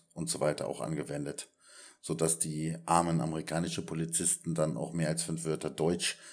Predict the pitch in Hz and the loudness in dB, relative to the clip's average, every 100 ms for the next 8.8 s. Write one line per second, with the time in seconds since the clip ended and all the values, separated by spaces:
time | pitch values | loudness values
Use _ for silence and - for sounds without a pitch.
0 | - - 78 90 92 82 98 - 104 - | -16 0 4 6 6 6 6 6 2 -2
1 | - 92 135 135 - 98 95 92 92 - | 0 2 2 0 -6 -2 2 4 2 -2
2 | - - - - 120 123 123 131 113 104 | -14 -12 -12 0 6 8 8 8 10 10
3 | 120 - 131 131 127 - - - - - | 10 10 12 12 10 2 -12 -10 -8 -8
4 | - - 113 113 110 - 131 - 143 - | -6 4 6 6 6 8 8 10 10 12
5 | 151 - 143 - - - 123 123 113 113 | 10 12 10 10 -2 4 8 10 8 4
6 | 110 123 123 123 123 123 123 127 127 120 | 10 10 10 8 8 10 8 6 6 8
7 | 156 147 - - 90 95 101 123 143 101 | 8 8 2 0 0 0 2 4 4 2
8 | 98 92 95 - 104 - - | 0 0 -2 -2 -4 -6 -8